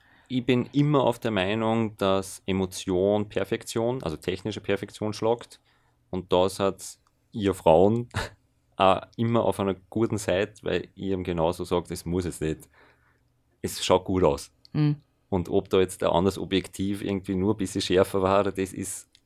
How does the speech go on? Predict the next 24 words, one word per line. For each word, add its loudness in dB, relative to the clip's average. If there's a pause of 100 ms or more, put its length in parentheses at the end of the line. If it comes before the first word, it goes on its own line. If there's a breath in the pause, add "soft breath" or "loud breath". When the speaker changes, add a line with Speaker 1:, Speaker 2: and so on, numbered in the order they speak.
(380 soft breath)
Speaker 1:
für -8
die -2
Emotion 2
und -2
für -8
das -4
Bild -4
und -4
den -4
Aufbau 2
eigentlich -8
wurscht. -2 (800)
Und -4
Männer 0
haben 0
das -8
sehr 2
oft, 0
auch 2
wieder 0
aus -4
der 0
Erfahrung, 0
den, -6